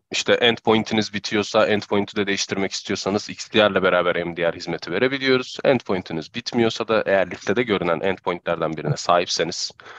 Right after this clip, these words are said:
bu çözümlerden birine sahipseniz ve değiştirmek istemiyorsanız bunun üzerine yine, e, M D R hizmeti küçük bir ajanla verebiliyoruz.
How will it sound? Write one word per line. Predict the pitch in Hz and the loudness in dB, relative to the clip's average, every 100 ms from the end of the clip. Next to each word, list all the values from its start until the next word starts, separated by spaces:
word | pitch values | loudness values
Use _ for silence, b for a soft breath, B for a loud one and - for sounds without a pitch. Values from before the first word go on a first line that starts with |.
| B | B
bu | - | -4
çözümlerden | - 90 85 80 80 76 | -2 0 2 2 0 -4
birine | 78 76 | -6 -6
sahipseniz | 76 87 85 - 80 82 | 0 2 2 -2 -6 -6
ve | 80 | -4
değiştirmek | 82 - 104 104 | -4 -4 -2 -2
istemiyorsanız | - - 80 76 117 165 - B B B B B - | -2 -6 -4 -2 -2 -4 -8 B B B B B 2
bunun | 190 160 | 6 6
üzerine | 104 101 90 92 | 6 4 4 0
yine, | 101 107 151 - - | 2 4 4 0 -2
e, | 101 95 92 95 127 | 2 4 4 2 2
M | 117 110 | 0 0
D | 113 113 | 2 0
R | |
hizmeti | - 101 95 82 - 139 - - | 0 -10 -8 -6 -2 -2 -2 -8
küçük | 135 - - 92 | -8 -6 -6 -6
bir | - | 0
ajanla | 113 107 95 87 117 151 - | 2 4 4 4 4 4 0
verebiliyoruz. | 107 92 107 - 92 80 - - - | -2 2 0 -2 -8 -10 -10 -12 -12